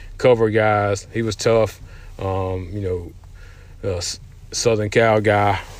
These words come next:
uh, came in and made a big impact for the Steelers in their Super Bowl runs. And then also Ed Reed, uh, the Miami Hurricane. He was a, he was a quarterback also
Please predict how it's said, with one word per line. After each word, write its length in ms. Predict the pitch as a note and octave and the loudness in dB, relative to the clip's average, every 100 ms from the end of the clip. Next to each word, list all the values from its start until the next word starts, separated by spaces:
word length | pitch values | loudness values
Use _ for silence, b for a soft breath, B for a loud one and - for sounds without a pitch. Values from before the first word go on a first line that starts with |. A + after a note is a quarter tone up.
| B | B
uh, 200 | - F#2+ F2+ | -10 -10 -6
came 260 | - A2+ G#2+ | -2 0 0
in 140 | G#2+ | -2
and 100 | G2+ | -2
made 120 | G#2 | -2
a 40 | G2 | -2
big 240 | F#2 G#2+ | -2 -2
impact 480 | G#2 G#2 G#2+ G2+ E2+ | -2 -2 -4 -4 -6
for 120 | - | -10
the 80 | G2 | -8
Steelers 680 | - A2 G#2 G2+ G2 F2+ - B B B | -6 -2 0 0 -2 -6 -10 B B B
in 200 | - G2+ | -6 -2
their 140 | G#2 G#2 | 0 0
Super 280 | - A2 | 0 -2
Bowl 300 | F2+ F#2 F#2+ | -2 0 0
runs. 540 | F#2 F#2+ F#2 F2+ - - b b b b b - - - - - | 0 -4 -4 -6 -8 -10 b b b b b -20 -20 -20 -14 -6
And 120 | A2+ A#2 | 0 2
then 160 | A#2+ | 4
also 540 | A#2 A#2 - A#2+ A2+ G2+ B B B - | 4 2 6 6 6 0 B B B 4
Ed 220 | A#2+ G#2 | 4 4
Reed, 380 | G#2 G2+ F#2+ F2 B B B | 0 -2 -4 -8 B B B
uh, 140 | - G#2 | -4 -2
the 100 | G2+ | -2
Miami 360 | G#2 A2 G#2+ | 0 0 0
Hurricane. 720 | G#2 A2 G#2 G#2+ G#2+ G#2+ G#2+ G2 b b | 2 2 2 0 -2 -2 -4 -6 b b
He 120 | - A#2 | -4 -2
was 140 | A2 | 2
a, 200 | G#2+ G2 - | 0 0 -2
he 80 | |
was 200 | B2+ A#2+ | 0 2
a 160 | A2+ G#2 | 2 0
quarterback 680 | - B2 A#2 G#2 A2 A2 G2+ | 2 4 4 4 4 4 2
also 580 | A#2 A#2+ - A2+ G#2+ | 2 2 4 2 2